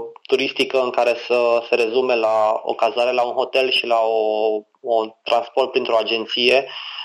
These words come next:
Aș încerca să, adică ce l-, ce l-aș sfătui ar fi să-și facă și o vacanță mai puțin turistică, să poată să meargă,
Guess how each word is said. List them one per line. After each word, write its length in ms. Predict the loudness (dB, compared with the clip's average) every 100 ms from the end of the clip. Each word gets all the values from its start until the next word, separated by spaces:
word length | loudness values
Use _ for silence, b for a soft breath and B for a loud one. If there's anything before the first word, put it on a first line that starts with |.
| B B
Aș 200 | 0 0
încerca 480 | 2 0 2 0 0
să, 80 | -2 0 2 2 2 0 -2 -6 -10
adică 320 | -4 -2 0 -2 -4
ce 200 | -8 -2
l-, 160 | 0 0
ce 120 | 0
l-aș 160 | 0 0
sfătui 460 | -2 0 2 4
ar 100 | 2 0
fi 180 | -4
să-și 200 | 0 0
facă 260 | 2 0 2
și 140 | 0
o 40 | 2
vacanță 500 | 0 2 0 0 0
mai 180 | 0 0
puțin 320 | 0 -2 0
turistică, 500 | 0 0 -4 -2 0
să 140 | 0
poată 280 | 0 0 0
să 160 | -2 0
meargă, 360 | 2 2 2